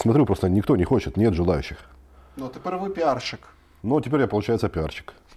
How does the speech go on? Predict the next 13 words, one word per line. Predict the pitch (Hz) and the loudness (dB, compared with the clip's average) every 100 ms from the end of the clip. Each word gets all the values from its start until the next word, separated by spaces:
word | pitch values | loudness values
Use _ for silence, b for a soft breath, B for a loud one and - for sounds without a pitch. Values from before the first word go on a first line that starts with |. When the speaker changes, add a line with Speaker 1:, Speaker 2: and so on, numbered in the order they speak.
| b b b - | b b b -4
Speaker 1:
Хотя, | 101 131 | 2 4
м, | 117 107 101 95 | 6 6 4 2
мог | 92 95 104 107 110 135 | 2 2 2 2 4 4
бы | 113 | 4
и | |
Самарский | 101 95 110 - | 2 2 0 0
быть | 95 - | -4 -2
таким | 90 92 | -4 -4
человеком | - 85 82 80 | -2 -2 -2 -2
запросто, | 85 80 - - | -4 -4 -10 -8
если | 87 - | -8 -6
б | - | -6
хотел. | - 80 | -6 -8